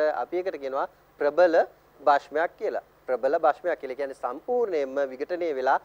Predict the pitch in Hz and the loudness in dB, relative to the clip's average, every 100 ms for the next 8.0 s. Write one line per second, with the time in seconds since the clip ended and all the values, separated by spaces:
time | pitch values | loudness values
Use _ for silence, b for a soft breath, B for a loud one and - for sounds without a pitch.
0 | b b - 135 170 190 - 185 185 190 | b b -4 0 0 0 2 2 2 0
1 | 185 180 185 190 233 466 b b b b | 0 0 -2 0 0 0 b b b b
2 | _ 151 156 165 165 220 208 202 147 104 | _ -2 -2 0 -2 0 2 2 0 -6
3 | 95 135 151 - 147 147 143 139 139 196 | -6 -2 -2 0 0 0 -2 -2 -2 -2
4 | 170 185 208 190 160 127 123 139 127 143 | -2 -2 -2 0 0 0 -6 -4 -2 0
5 | 185 165 131 123 123 123 170 453 - b | 0 -2 -8 -6 -4 0 0 0 -4 b
6 | b b _ - 147 156 175 170 415 _ | b b _ 0 2 6 6 4 0 _
7 | _ - 214 208 - 104 - 131 131 | _ 0 2 2 -2 -10 -4 0 2